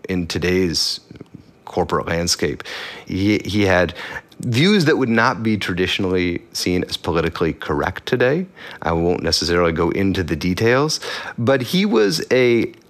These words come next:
alpha male, aggressive, materialistic, argumentative manager.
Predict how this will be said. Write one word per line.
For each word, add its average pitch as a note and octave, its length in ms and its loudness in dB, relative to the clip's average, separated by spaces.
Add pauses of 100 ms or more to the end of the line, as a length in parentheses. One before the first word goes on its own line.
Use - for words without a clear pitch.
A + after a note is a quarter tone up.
(220)
alpha C#3 480 2
male, E2+ 640 0 (340)
aggressive, F2+ 1000 -2 (240)
materialistic, A#2 1300 0 (380)
argumentative G2+ 840 0
manager. A2+ 580 0